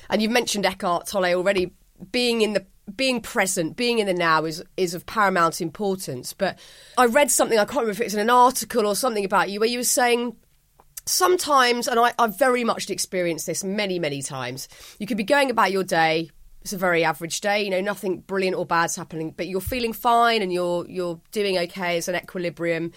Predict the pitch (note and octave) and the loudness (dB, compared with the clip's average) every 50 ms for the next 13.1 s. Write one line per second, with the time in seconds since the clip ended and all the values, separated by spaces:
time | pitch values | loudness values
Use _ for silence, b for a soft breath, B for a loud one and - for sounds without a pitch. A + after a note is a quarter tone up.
0 | B B B B B B B B B B B B B _ - A#3+ A#3+ - - - | B B B B B B B B B B B B B _ 2 2 2 2 0 0
1 | D#4 D#4+ D#4+ D#4 - - D4+ A#3+ A3 G#3+ A#3 G3 - - B3 B3 B3+ C4 C4 C4 | 2 2 2 0 0 -4 -6 -6 -8 -10 -10 -10 -8 -6 2 4 4 4 4 4
2 | C4 B3+ A#3+ G#3 A3+ F#3+ B3 B3+ A3 A3+ A#3+ G#3 A3 A3 G#3+ G#3+ - - - G#3 | 0 0 0 -2 -2 0 0 0 0 0 -2 -4 -2 -2 -2 -2 -2 -2 -2 -2
3 | G3 G3 G3 F#3+ F#3+ - - - - C4+ C4 B3 - A#3+ A3 G#3+ G#3+ G#3+ G#3 - | -2 0 -2 -2 -2 -2 -6 -6 -2 -2 -2 0 2 2 2 4 2 2 0 -2
4 | - - A3+ A3+ A3+ A#3+ B3+ C4 C4 C4+ C4+ C4 B3 A3+ A3 G#3+ G#3 G3+ G3+ - | -2 -2 0 0 2 2 2 2 2 2 2 2 2 2 2 2 0 0 -2 -2
5 | - C4+ A#3 - G3 A3 A3 G#3+ - A#3+ G#3+ G#3+ G3 G3 - - A3 G#3+ G3+ F#3+ | -2 -2 -4 -2 -2 -2 -2 -2 -4 -4 -2 -2 -4 -4 -4 -4 0 2 2 2
6 | F3+ F3 - - - - F#3+ F3+ F3+ F3+ E3+ - F3+ C#3 B2 - - - - B | 2 0 -4 -8 -10 -8 -8 -6 -4 -4 -4 -2 -2 -2 -2 -4 -6 -10 -20 B
7 | B B B B B B B3 C4+ B4 - - F#4 - F#4 - - _ _ _ _ | B B B B B B 0 2 2 4 4 4 4 4 0 -8 _ _ _ _
8 | _ _ _ _ _ - - C#4+ C4 - - - C#4+ D4 C#4+ C#4 B3+ - C4 A#3+ | _ _ _ _ _ -6 -4 -2 -2 0 2 2 2 2 0 -2 0 0 2 2
9 | A#3 A3+ G3 F#3 - G3 F#3+ F#3+ G3 G3 F#3+ - G#3+ G3+ F#3+ - F#3+ F3 F#3+ - | 2 2 2 0 0 0 0 0 0 0 -2 -4 -6 -8 -8 -8 -6 -4 -4 -4
10 | - F#3 F3+ E3+ - F#3 F3 E3 D#3+ D#3+ D#3+ D#3+ E3 - G3 G3 G3+ G3+ G3+ G3+ | -2 -2 -4 -4 -4 -2 0 0 0 0 0 -2 -4 -4 -2 0 2 4 4 2
11 | G3 G3 A3 G3 G#3+ G3+ F#3+ F#3+ F#3+ - - - A#3+ - - - - - - F#3+ | 2 -2 -4 -2 2 2 2 0 -2 -8 -6 -2 -2 -2 -2 -4 -10 -6 -4 -2
12 | F3 E3 D#3+ - - D#3+ D3+ D#3 D3+ D3 - D3+ D3+ D3 C#3+ D3 C#3+ C3+ C3 B2+ | -2 -2 -4 -4 -4 -6 -4 -2 -4 -4 -4 -6 -8 -8 -6 -6 -4 -4 -2 -4
13 | B2+ B2+ | -6 -8